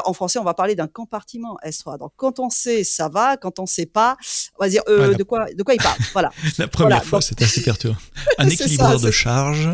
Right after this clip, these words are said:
Speaker 2: <laughs>
Speaker 1: c'est ça, par exemple,
Speaker 2: <laughs>
Speaker 1: voilà. Et moi, je sais que, par exemple, la doc A W S qui est très bien faite, hein, c'est, c'est vraiment une référence, hein, au niveau, euh, pour l'apprentissage, pour l'implémentation, et cetera.
Speaker 2: Mhm.
Speaker 1: Euh, je conseille toujours, en fait, d'utiliser la doc anglaise que la doc française. Pourquoi ? D'abord, parce qu'elle est, euh, mise à jour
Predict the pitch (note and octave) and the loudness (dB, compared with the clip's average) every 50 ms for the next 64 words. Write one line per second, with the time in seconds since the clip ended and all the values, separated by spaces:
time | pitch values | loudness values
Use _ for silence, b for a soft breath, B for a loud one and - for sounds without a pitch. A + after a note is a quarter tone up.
0 | F#3+ D#3+ - - F3+ D3 - - C#3+ - C#4 D#4 G#4 - - C#4 B3+ A3+ G#3 D#3 | -2 -2 0 0 0 2 4 4 4 6 6 6 6 6 4 4 6 4 4 4
1 | - A3+ A3+ A3+ A#3+ A#3 F3+ A3 G3 F#3 F3 F3 G3 G#3 G3+ F#3 D3 D3 B B | 4 4 4 4 4 4 2 4 4 2 2 4 4 4 4 2 0 -2 B B
2 | B B B B B B - F3 G3 A#3+ C#4+ B3 C4+ B3+ - - D4 C#4+ C#4+ - | B B B B B B -2 0 2 2 2 2 2 2 2 2 2 0 -4 -4
3 | A3+ F3 F#3+ F3+ G3 G#3+ A3 - G#3+ F3+ E3+ D#3 D#3 A#3 C4 C#4 C#4 - - - | -2 0 0 0 0 0 -2 -2 -2 -2 0 0 0 0 2 0 -2 -6 -12 -14
4 | _ _ _ _ _ _ _ _ _ _ _ _ _ _ _ - - - F#3 E3 | _ _ _ _ _ _ _ _ _ _ _ _ _ _ _ -8 -4 -2 -2 0
5 | F#3 G3 A3 G#3+ - - E3 - - - F3+ F#3 F3+ F3 - B3 A#3 A3+ A3+ G3 | 2 2 2 2 0 -2 -6 -6 -4 -4 -2 0 0 0 0 0 0 0 0 0
6 | F3+ F#3+ G3 F#3+ F#3+ - D3+ D3+ D3 C#3+ - D#3 D#3+ E3+ F3+ F3+ F3 D#3+ D3+ E3+ | -2 0 0 -2 -2 -2 0 0 0 -2 -2 -4 -6 -4 -4 -2 -2 -4 -4 -6
7 | F3 - F3+ F3 F#3 F#3+ F#3+ F#3 - D#3+ D#3 D#3+ D3+ D3+ D#3 D#3 C#3+ D#3 E3+ E3+ | -6 -4 -6 -4 -4 -4 -2 -2 -2 -2 -4 -6 -6 -6 -6 -8 -8 -6 -6 -4
8 | E3+ D#3+ D3 C#3+ C#3 b b b b b b _ E3+ E3+ E3+ - F3+ E3+ - F#3 | -4 -2 -4 -4 -6 b b b b b b _ -4 -4 -2 -2 -4 -4 -2 0
9 | - - F3+ E3+ F3 F3 F3 F3 F3 E3+ - - D#3 D#3 D#3 E3+ D#3+ D#3+ D#3 - | 2 2 4 4 4 4 4 2 2 0 -4 -8 -8 -8 -6 -4 -4 -4 -4 -4
10 | D#3 C3 - E3 D#3 - B2+ A#2 G#2+ F2+ F3+ A3+ C4 - - - - - - - | -6 -6 -6 -4 -2 -2 -2 -2 0 0 0 0 0 -2 -6 -10 -10 -8 -10 -12
11 | - _ _ - F3 F3+ F3+ F3+ F3+ F3 F3 E3 E3 E3+ E3 D#3 D3+ - - F3+ | -16 _ _ -2 0 2 4 4 4 4 2 2 2 0 0 0 -2 -2 -4 -2
12 | - A3 G#3 B3 A#3 - C#4 B3 C#4+ C4 A3+ - A#3+ A3 G3 G#3 G3 A3 G#3 G3 | 0 0 2 2 0 0 -2 -2 -2 -4 -2 -2 -2 -2 -2 -2 -4 -2 0 0
13 | G#3+ G3 F#3+ F#3 F3+ G#3+ G#3+ - F#3+ F#3 F3+ G#3 A#3 A#3+ - G#3+ F#3 F3+ F#3 G3 | 2 2 2 2 0 0 -2 -2 -2 -4 -2 -2 -2 -2 0 0 -2 -2 -2 -4
14 | - - G3 F#3+ - F#3+ E3 D#3 - - F#3+ - F#3+ E3+ F3+ E3 F3 D#3+ D#3 - | -8 -6 -4 -2 -2 0 0 -2 -4 -4 -4 -4 -2 -2 -2 -2 -2 -4 -6 -8
15 | _ _ - G3 - - G3 F#3+ F#3+ F#3+ F#3 F3 - - - D3 D3+ D3+ D#3 D3+ | _ _ -4 -4 -2 -2 -2 -2 0 -2 -2 -4 -6 -8 -8 -6 -6 -4 -4 -4
16 | D3+ D3+ D3+ D#3+ F3+ F3+ F3+ E3+ D#3 G3+ C#4+ - | -4 -6 -4 -2 -2 0 0 0 -2 -4 -6 -10